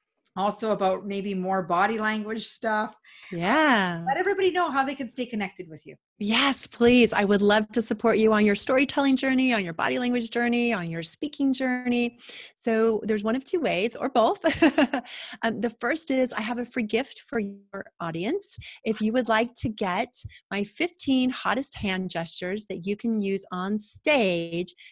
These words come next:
Speaker 2: and by the way, all of life is a stage. So you would go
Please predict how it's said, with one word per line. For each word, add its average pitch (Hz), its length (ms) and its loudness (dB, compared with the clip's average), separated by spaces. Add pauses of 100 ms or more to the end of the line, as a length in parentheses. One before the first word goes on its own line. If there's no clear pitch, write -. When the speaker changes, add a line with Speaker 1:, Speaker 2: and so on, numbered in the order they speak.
Speaker 2:
and 175 80 -8
by 180 140 0
the 175 80 -2
way, 170 300 -4
all 170 200 -2
of 190 100 -8
life 196 260 -4
is 208 80 -10
a 214 60 -2
stage. 220 460 -8 (480)
So - 80 -2
you 208 160 0
would 214 160 2
go 226 220 4